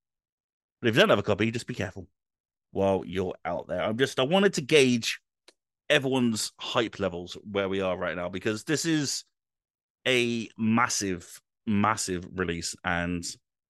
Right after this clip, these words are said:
well, I can't imagine we're gonna be talking about much else, uh, for the foreseeable <laughs> future. Uh, so, uh, so Miles, where are we right now?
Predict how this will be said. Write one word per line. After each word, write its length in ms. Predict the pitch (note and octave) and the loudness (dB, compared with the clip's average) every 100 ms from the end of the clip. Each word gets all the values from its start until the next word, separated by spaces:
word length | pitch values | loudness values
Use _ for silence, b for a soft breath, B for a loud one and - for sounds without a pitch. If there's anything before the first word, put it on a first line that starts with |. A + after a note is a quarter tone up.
| _ _ _ - | _ _ _ -8
well, 200 | F#2 F#2+ | -4 -2
I 40 | |
can't 260 | A2 G#2 F#2+ - | 0 -2 -2 -2
imagine 440 | G2+ F#2+ F2+ F2+ | 2 2 0 -2
we're 80 | F2 | -4
gonna 160 | F2+ F2+ | -4 -4
be 80 | |
talking 240 | F2+ F#2 F2+ | -6 -8 -4
about 180 | F2 F2 | -4 -6
much 220 | E2 - | -8 -6
else, 260 | F#2 - - _ _ _ - | -6 -6 -12 _ _ _ -2
uh, 240 | F#2 E2+ | -2 -2
for 100 | F#2 | -4
the 80 | F#2 | -6
foreseeable 380 | F#2+ - G#2+ A#2+ | -4 -2 0 0
<laughs> 0 | |
future. 520 | A#2 D#3 C3+ A#2+ A#2 - _ _ _ _ - | 0 -2 0 0 0 -4 _ _ _ _ -2
Uh, 260 | A#2+ B2+ G2 - | 2 4 2 -2
so, 480 | - - D#3+ D#3+ | -4 0 0 2
uh, 240 | E3 E3 E3 | 2 2 0
so 120 | D#3+ | 0
Miles, 320 | D#3+ F#3+ A#2 | 2 4 4
where 160 | A2+ B2+ | 4 4
are 100 | A#2+ | 4
we 100 | G#2 | 4
right 180 | G2+ G2+ | 0 0
now? 180 | G2+ | -2